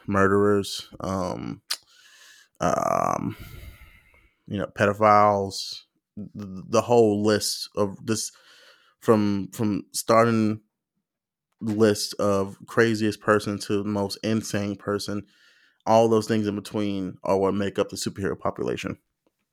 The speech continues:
Uh, and then you sprinkle in sex addicts and everything else in between, you get stuff, you got yourself a nice little show. Um, nevertheless, the, the show,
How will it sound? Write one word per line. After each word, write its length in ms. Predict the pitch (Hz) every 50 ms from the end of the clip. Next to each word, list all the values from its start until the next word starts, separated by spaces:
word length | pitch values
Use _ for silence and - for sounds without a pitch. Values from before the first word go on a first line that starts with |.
| - 127 - _ _ _ _ _ _ _ - - - -
Uh, 280 | 104 104 101 101 101 101
and 100 | 101 101
then 280 | 104 104 101 104 104 101 - - - - - - - - _ _
you 100 | 139 135
sprinkle 360 | - - 113 104 101 107 101
in 100 | 92 101
sex 320 | - - 123 117 107 -
addicts 440 | 107 107 107 104 104 104 98 - -
and 420 | 101 98 98 101 98 98 101 101 - _ _ -
everything 320 | 104 107 101 98 98 101
else 160 | 98 101 -
in 100 | - 98
between, 260 | 95 - - 95 95 95
you 80 | 107
get 120 | 107 104 95
stuff, 320 | - - 101 98 - -
you 60 | 101
got 80 | 101 95
yourself 360 | - - - - 80 82 -
a 60 | -
nice 280 | 90 90 82 90 - -
little 300 | - 95 92 87 98 104
show. 460 | - - - 123 123 - - - 110 - - - _ _ _ _ _ _ _
Um, 540 | 110 107 104 98 95 80 67 - - - - _ _ _ _ _ _ _ _ _ _ _ _ _ _ _ _ -
nevertheless, 580 | - 156 175 190 151 113 107 123 127 - - _ _ _ _ _ - - - - - _ _ _ _
the, 800 | - - 117 117 117 117 113 113 113 110 113 110 110 110 104 - _ _ _ _ _ _ _ _ _ _ -
the 100 | 117 110
show, 800 | - - 113 110 110 110 110 110 107 107 107 110 113 110 107